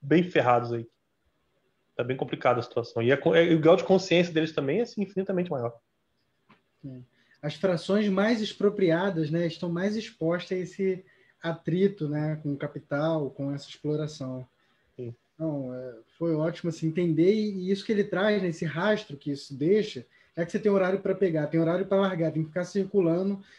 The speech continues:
Speaker 2: e você tá sendo mapeado ali por um gerente, que se você parar, o cara te aciona, "Cadê você?" e tal, pode te excluir,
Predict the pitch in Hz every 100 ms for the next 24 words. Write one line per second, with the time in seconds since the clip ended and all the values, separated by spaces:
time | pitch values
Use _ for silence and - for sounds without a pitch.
0 | _ 170 165 160 175 170 190 190 185 196
1 | 180 175 180 185 196 196 185 208 180 185
2 | 220 226 - 214 _ _ _ - 156 165
3 | 175 190 196 180 175 202 202 196 180 -
4 | 170 - 190 208 208 196 196 180 190 190
5 | 160 - 196 190 185 196 196 196 196 196
6 | - 202 190 180 214 226